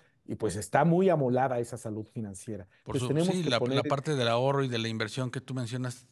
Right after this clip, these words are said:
Speaker 2: también es muy importante. Eh, esa liquidez que puedan tener estos negocios, eh, pues, debe aprovecharse para que,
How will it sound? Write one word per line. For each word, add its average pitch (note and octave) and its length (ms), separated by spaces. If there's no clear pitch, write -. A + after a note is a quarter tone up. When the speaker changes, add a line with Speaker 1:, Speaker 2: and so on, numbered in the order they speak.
Speaker 2:
también B2 340
es B2+ 80
muy B2+ 220
importante. A2+ 720
Eh, G#2 320
esa B2+ 220
liquidez A#2 460
que - 120
puedan B2+ 300
tener A2+ 500
estos A2+ 300
negocios, A2 640
eh, G#2+ 400
pues, A#2+ 320
debe C#3 180
aprovecharse A#2+ 680
para G#2+ 340
que, G#2+ 300